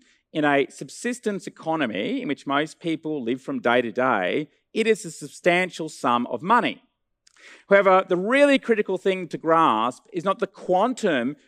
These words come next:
of that which they have been given, but whose money it is with which they have been entrusted.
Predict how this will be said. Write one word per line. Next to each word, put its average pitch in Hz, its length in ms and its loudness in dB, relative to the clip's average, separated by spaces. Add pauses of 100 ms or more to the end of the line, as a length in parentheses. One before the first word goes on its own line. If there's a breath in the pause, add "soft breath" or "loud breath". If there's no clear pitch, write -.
(120)
of 135 200 -4
that 160 280 2
which 165 220 -6
they 160 140 4
have 147 200 0
been 139 200 -2
given, 117 640 -2 (960)
but 180 200 4
whose 247 500 0
money 208 680 0
it 135 120 4
is 117 520 0 (300)
with 143 160 -6
which 156 260 0
they 143 140 4
have 120 240 -4
been 127 160 -2
entrusted. 175 680 0